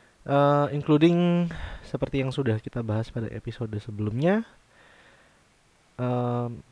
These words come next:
contohnya tingkat kepadatan populasi, sanitasi lingkungan,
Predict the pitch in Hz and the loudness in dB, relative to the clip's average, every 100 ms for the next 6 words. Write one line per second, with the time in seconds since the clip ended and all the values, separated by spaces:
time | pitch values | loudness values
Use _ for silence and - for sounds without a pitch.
0 | _ _ - 127 123 123 123 120 120 120 | _ _ -6 -4 -2 -2 -2 -2 -4 -6
1 | 117 - 110 107 107 107 - 117 180 175 | -6 -4 -2 -2 -2 -4 -2 4 4 4
2 | 147 127 127 120 107 101 - 104 107 175 | 0 0 -2 -2 -4 -8 -10 -12 0 2
3 | 175 143 127 120 120 120 | 2 2 0 -2 -4 -8